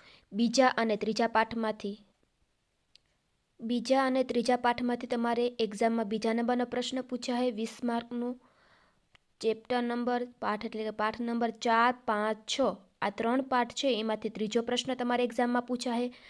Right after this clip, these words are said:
અને છેલ્લો પાઠ છે સાતમો, ડિવિડન્ડ નીતિવાળો, એમાંથી એક્ઝામમાં તમારે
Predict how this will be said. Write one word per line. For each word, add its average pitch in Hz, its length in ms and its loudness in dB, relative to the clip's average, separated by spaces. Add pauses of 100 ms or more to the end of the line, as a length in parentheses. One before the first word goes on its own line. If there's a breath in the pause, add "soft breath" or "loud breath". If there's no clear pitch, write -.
(240 loud breath)
અને 220 140 2
છેલ્લો 254 360 4
પાઠ 285 300 4
છે 302 160 0
સાતમો, 220 480 0
ડિવિડન્ડ 220 440 0
નીતિવાળો, 214 440 -2
એમાંથી 214 400 -4
એક્ઝામમાં 226 400 2
તમારે 202 380 -2